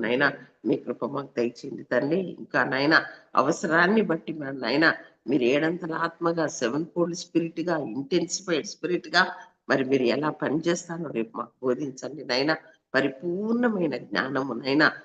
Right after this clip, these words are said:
పరిశుద్ధ దేవుని గురించిన పరిపూర్ణ జ్ఞానం మేము పొందుకోబోతున్నాం నాయన. ఆ ఊరైతే నాయన, దేవుని గురించిన జ్ఞానం పొందని వాడు అశుభ్రాయుడు అంటున్నాడు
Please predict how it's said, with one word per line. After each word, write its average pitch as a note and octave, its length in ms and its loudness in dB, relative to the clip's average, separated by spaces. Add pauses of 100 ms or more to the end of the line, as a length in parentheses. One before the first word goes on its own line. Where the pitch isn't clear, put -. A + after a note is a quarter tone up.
(200)
పరిశుద్ధ F3 420 0 (480)
దేవుని D#3+ 260 2
గురించిన C3+ 360 -6
పరిపూర్ణ D#3+ 560 -2
జ్ఞానం C#3 400 -2
మేము A#2+ 100 0
పొందుకోబోతున్నాం A#2+ 1000 -4
నాయన. C3+ 220 4 (420)
ఆ B2 60 8 (140)
ఊరైతే C#3 400 2
నాయన, D3 400 6 (300)
దేవుని D#3 300 6
గురించిన D3+ 440 0
జ్ఞానం D3 300 2 (100)
పొందని D#3 300 4
వాడు F#3 420 4 (280)
అశుభ్రాయుడు F#3 640 -4
అంటున్నాడు E3+ 520 -6